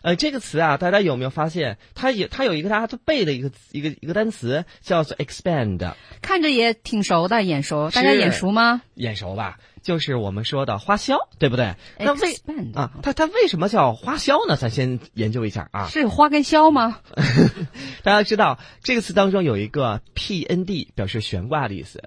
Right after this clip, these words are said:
Speaker 1: 对不对？
Speaker 2: 哦。
Speaker 1: 那大家想象一下，在很久远的这个年代，在我们没有货币的这个年代，我们的这个经济的一个发展是靠什么？是靠物物交换的。
Speaker 2: 物物，以物易物。
Speaker 1: 哎，对了，以物易物。所以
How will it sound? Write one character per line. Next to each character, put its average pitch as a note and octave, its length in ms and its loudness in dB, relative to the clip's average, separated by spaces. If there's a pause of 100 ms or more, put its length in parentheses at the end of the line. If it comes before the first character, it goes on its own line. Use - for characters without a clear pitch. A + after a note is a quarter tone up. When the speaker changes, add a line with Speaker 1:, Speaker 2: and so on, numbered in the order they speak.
Speaker 1:
对 B2+ 100 -6
不 G#2+ 60 -8
对？ F#2 120 0
Speaker 2:
哦。 D3 100 -6 (480)
Speaker 1:
那 A#3+ 320 -2 (240)
大 G#3 100 -4
家 B3 100 -4
想 F#2 220 -8
象 C#3 240 -4
一 F#2+ 60 -8
下， F#2 260 -10 (280)
在 B3+ 420 0
很 A2 440 -2
久 A2+ 360 0
远 A#3 220 0
的 G2 100 -8
这 C3 140 -4
个 A2 100 -4
年 F#2 240 -8
代， A2 240 -6 (100)
在 - 160 0
我 D#3 160 0
们 G#2+ 140 -2
没 B2+ 100 -4
有 D3 140 -2
货 G#3 240 -2
币 C#4 180 -4
的 D3 80 -2
这 B2+ 140 -6
个 A2 40 -6
年 F#2 220 -6
代， G#2+ 240 -8 (220)
我 C#3+ 140 2
们 D3+ 200 -2
的 F#3 240 0
这 F3+ 160 -4
个 C3+ 160 -2
经 A3+ 260 -4
济 F3 200 -6
的 A2+ 160 -4
一 F2+ 100 -8
个 C#3 120 -6
发 E3+ 220 0
展 F#2 220 -8
是 - 140 -10
靠 C#3+ 180 -4
什 A2 140 -8
么？ F#2+ 180 -8 (240)
是 F3+ 140 -4
靠 E3 140 -2
物 G#3 380 -6
物 D3+ 80 -6
交 A2 220 -4
换 G2 260 -6
的。 D2 140 -14 (160)
Speaker 2:
物 B3 320 4
物， B3+ 240 2
以 G3 220 0
物 C4 240 4
易 C4 240 2
物。 C4+ 240 2
Speaker 1:
哎， G#3 260 2
对 F#3+ 160 2
了， C#3+ 100 0
以 B2 200 -4
物 C3 140 -6
易 C#3+ 120 -4
物。 C3 300 -4 (200)
所 D4 160 -4
以 C4+ 120 -4